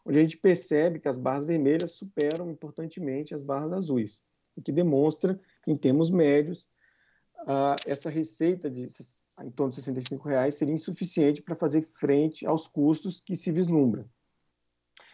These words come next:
Na curva da direita, no gráfico da direita, a gente mostra a dispersão, a incerteza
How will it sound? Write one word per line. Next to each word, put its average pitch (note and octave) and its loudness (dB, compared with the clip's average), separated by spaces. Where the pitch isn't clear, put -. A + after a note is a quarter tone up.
Na D#3 -2
curva D3 -4
da B2 -6
direita, C3+ -2
no B2+ -8
gráfico C#3+ -8
da B2+ -6
direita, D3 -4
a - -8
gente D#3 -12
mostra D#3+ -6
a D#3+ -4
dispersão, E3 -4
a D3 -6
incerteza F3 2